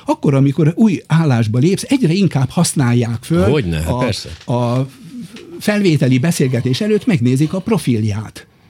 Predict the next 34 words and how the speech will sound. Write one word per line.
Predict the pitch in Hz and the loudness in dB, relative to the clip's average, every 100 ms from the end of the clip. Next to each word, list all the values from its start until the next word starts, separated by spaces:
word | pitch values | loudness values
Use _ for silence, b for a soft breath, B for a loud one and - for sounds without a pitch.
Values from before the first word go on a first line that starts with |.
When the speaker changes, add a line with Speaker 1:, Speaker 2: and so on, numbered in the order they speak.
| _ b b b b b | _ b b b b b
Speaker 1:
És | 139 127 - | -2 -2 -2
igazán | 208 170 156 160 | -2 0 0 2
a | 135 | 0
társadalom | - 214 220 190 160 151 151 | 0 -2 0 0 0 2 2
még | 143 | 2
nem | 147 262 | 2 2
értette | 226 131 135 - 120 | 2 2 0 0 2
meg, | 143 151 | 2 2
hogy | 143 | -2
ezt | - - | 0 -2
most | 123 - | -4 -4
akkor | 120 120 - | -4 -4 -4
tiltani | - 123 127 147 156 226 | 0 0 0 0 0 -2
kell. | - 107 98 101 B B | -2 -4 -4 -8 B B
Hiába | 208 320 302 139 113 | -2 0 2 2 0
tiltod, | - 143 127 113 139 143 156 | 0 0 2 0 0 0 0
nagyon | - 220 233 147 | 2 2 2 2
nehéz | 170 180 127 113 | 2 2 0 0
lesz | 113 113 - | 0 -2 -2
azt | 123 - | -4 0
mondani, | 117 117 117 | 0 2 0
hogy | 104 98 98 | 0 -4 0
nem. | 170 240 B B | 2 0 B B
Tehát | - 95 | -10 -8
ki | - 269 | -4 -2
fog | 180 156 | -2 -2
alakulni | 185 147 156 131 139 | -2 -2 2 2 2
ennek | 143 120 117 | 2 2 -2
a | 104 | -2
kultúrája, | 214 233 202 175 147 143 | -2 0 -2 -2 -2 0
és | 135 | -2
egy | 98 | -2
demokratikus | 92 135 190 135 123 113 101 - | -2 0 0 0 -4 -4 -8 -8
társadalomban | 131 139 - 127 120 123 120 139 | -4 -4 -2 -2 0 0 0 2